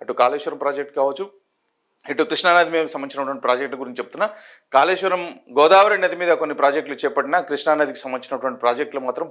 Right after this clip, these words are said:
పూర్తిగా అలసత్వం ఉందని చెప్తున్నారు. నిన్న మొన్న సీతామ-, సీతారామ ప్రాజెక్టుకి సంబంధించినటువంటి రివ్యూ మీటింగ్ని ఖమ్మం జిల్లా సంబంధించిన మంత్రులు నిర్వహించారు. ఏడు వేల ఐదు వందల కోట్లతో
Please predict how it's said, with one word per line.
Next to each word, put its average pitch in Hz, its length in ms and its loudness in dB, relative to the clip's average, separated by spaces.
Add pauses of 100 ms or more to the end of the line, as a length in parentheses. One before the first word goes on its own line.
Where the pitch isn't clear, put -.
పూర్తిగా 151 420 2 (280)
అలసత్వం 143 380 -2
ఉందని 139 260 -2
చెప్తున్నారు. 131 440 -2
నిన్న 175 240 2
మొన్న 185 280 4 (240)
సీతామ-, 170 560 4
సీతారామ 165 440 4
ప్రాజెక్టుకి 151 460 0
సంబంధించినటువంటి 135 800 -4
రివ్యూ 139 320 -4
మీటింగ్ని 160 500 -4 (340)
ఖమ్మం 170 240 2
జిల్లా 185 200 4
సంబంధించిన 156 360 -4
మంత్రులు 147 340 -2
నిర్వహించారు. 120 600 -2
ఏడు 156 200 2
వేల 170 160 6
ఐదు 160 160 4
వందల 151 180 -4
కోట్లతో 156 680 2